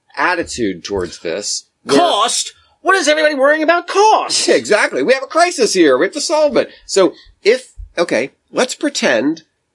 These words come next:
Speaker 1: that it really is a crisis. The world really is gonna die in ten years, which is nonsense,
Speaker 2: And,
Speaker 1: but
Speaker 2: and
Speaker 1: let's say that.
Speaker 2: Right, so the,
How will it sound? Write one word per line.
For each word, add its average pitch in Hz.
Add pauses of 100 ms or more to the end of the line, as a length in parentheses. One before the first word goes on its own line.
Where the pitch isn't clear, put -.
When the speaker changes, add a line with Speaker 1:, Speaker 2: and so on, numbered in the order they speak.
(140)
Speaker 1:
that 131
it 131
really 143
is 226
a 196
crisis. 156
The 123
world 135
really 147
is 208
gonna 214
die 139
in 147
ten 139
years, 117
which 104
is 101
nonsense, 92
Speaker 2:
And, -
Speaker 1:
but 113
Speaker 2:
and 135
Speaker 1:
let's 135
say 123
that. 101
Speaker 2:
Right, 135
so 123
the, 123